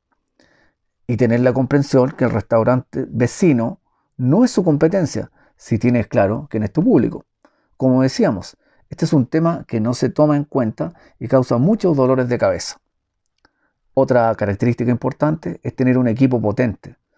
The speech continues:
tanto en cocina como en ventas, meseros capacitados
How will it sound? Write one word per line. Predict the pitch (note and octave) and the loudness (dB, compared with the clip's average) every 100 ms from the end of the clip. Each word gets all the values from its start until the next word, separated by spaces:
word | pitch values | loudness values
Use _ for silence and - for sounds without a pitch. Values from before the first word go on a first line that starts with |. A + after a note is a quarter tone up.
| _ _ _ | _ _ _
tanto | B2 A#2 B2+ | -4 -2 -4
en | |
cocina | A2 A2 - D#3+ F3 F3 | -6 -8 0 0 0 -4
como | - A2+ | -4 -2
en | A2 | 0
ventas, | G2+ A#2 F2+ F#2+ - _ _ _ | 0 -2 -4 -12 -18 _ _ _
meseros | G#2+ G2+ F#2 - D#3+ D3+ | -6 -4 -4 0 2 2
capacitados | D3 C#3 C3 B2+ B2 A2 E2+ - | -2 -2 -2 0 0 0 -2 -8